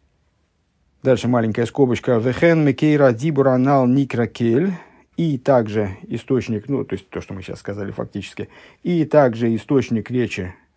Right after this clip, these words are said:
э, коя хадибур, упоминавшийся выше, тоже называется кель. К мойши косу бзор мехаликалев, как написано в Зор в таком-то месте,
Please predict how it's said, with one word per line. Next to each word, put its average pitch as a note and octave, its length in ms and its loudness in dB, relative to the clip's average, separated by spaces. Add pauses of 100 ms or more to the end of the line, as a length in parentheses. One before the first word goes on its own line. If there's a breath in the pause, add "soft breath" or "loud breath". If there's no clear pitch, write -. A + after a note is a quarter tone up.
(140)
э, - 180 -12
коя B2 260 2
хадибур, A2+ 600 -4 (480)
упоминавшийся A#2 720 -4
выше, G#2+ 300 -6
тоже A2 240 -4
называется G2 560 -4
кель. G3+ 380 0 (420 soft breath)
К - 80 -18
мойши A#2+ 240 0
косу B2+ 240 -2
бзор A#2 480 -2
мехаликалев, G#2 840 -6 (100)
как A2+ 220 -8
написано G2+ 380 -6
в G#2 40 -6
Зор G#2 180 -2
в - 40 -14
таком-то G2+ 360 -6
месте, G#2 460 -4